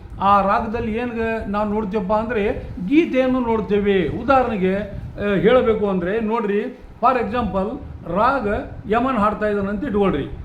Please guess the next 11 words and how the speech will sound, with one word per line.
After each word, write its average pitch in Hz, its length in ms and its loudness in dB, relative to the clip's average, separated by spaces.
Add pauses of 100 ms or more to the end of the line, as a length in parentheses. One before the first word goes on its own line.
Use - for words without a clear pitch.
(360)
ಅದರ 247 360 2
ಗಿ-, 240 200 0
ಆ 226 340 4
ರಾಗ್ 226 500 2
ಯಮನದೊಳಗ 240 640 0 (280)
ಗೀತೆ 277 320 2
ಯಾವ್ದದಪ್ಪ 233 520 0
ಅಂದ್ರೆ, 196 600 -2 (1040)
ಏರಿ 262 440 6
ಆಲಿ 247 280 0
ಪಿಯಾಬಿನ 214 640 0